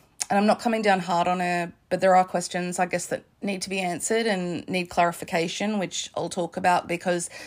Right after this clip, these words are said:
she would then jump on this blogger forum where people were accusing her of stuff. And I'll read it to you later, but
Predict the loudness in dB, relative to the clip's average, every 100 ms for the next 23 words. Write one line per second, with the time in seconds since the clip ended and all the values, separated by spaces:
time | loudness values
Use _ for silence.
0 | -8 -2 0 0 0 -2 0 0 0 0
1 | 0 0 -4 -4 -6 -8 -6 2 4 4
2 | 0 0 0 2 0 0 -2 -2 -6 -4
3 | -4 -4 -6 -6 -4 -4 -2 2 4 4
4 | 0 -18 -20 -20 -10 4 8 8 6 2
5 | 2 -2 -2 -4 -2 2 2 4 2 2
6 | 0 -2